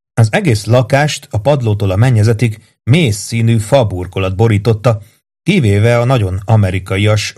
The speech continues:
praktikus konyhát, amely teli volt beépített szekrényekkel. A, a lánynak dolgoznia kellett,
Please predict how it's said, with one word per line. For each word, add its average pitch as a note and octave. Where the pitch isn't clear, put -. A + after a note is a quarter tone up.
praktikus G#2
konyhát, G#2+
amely A2
teli C3+
volt G2
beépített F#2
szekrényekkel. F#2
A, C#3+
a C#3+
lánynak D#3+
dolgoznia A#2+
kellett, B2+